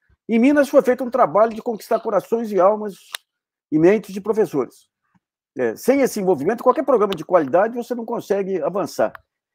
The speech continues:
É, o que, o que me assusta um pouco no gerencialismo, ou seja, naquele diretor que é capaz de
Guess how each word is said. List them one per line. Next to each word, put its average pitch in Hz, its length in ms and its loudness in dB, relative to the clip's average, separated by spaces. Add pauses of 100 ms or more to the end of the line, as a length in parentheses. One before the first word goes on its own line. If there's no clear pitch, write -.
(200)
É, 156 280 4
o 269 280 -6
que, 311 220 6
o 233 80 2
que 311 120 4
me 254 220 8
assusta 202 440 4
um 143 60 0
pouco 175 260 4
no 156 100 0
gerencialismo, 139 1000 -4
ou 131 100 -10
seja, 131 280 -6
naquele 131 280 -4
diretor 131 400 -2
que - 80 -10
é 120 40 -6
capaz 120 420 2
de 107 260 -14